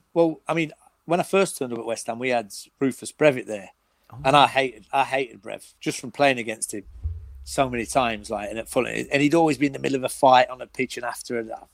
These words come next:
Speaker 1: so when I turned up and he was the first person I bumped into, Pards actually put me in a room with him, and I'm like, "Oh."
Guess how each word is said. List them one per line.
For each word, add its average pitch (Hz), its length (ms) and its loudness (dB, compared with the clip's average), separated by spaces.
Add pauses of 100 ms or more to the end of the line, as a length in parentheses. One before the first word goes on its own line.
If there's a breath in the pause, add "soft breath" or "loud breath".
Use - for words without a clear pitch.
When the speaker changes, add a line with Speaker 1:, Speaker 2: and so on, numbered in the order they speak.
(720 loud breath)
Speaker 1:
so - 160 -2
when 160 140 6
I 156 40 6
turned 147 340 6
up - 120 2
and 135 80 -6
he 135 60 -2
was 123 140 -6
the - 60 -20
first 139 240 -2
person 127 240 -4
I - 20 -4
bumped 135 240 -4
into, 131 260 -6
Pards 151 400 6
actually 123 320 -4 (140)
put 151 160 -4
me 127 80 -6
in 117 80 -6
a 117 40 -8
room 131 240 0
with 110 160 -4
him, 113 120 -8
and 117 80 -2
I'm 117 80 -6
like, 113 300 -2
"Oh." 104 180 -6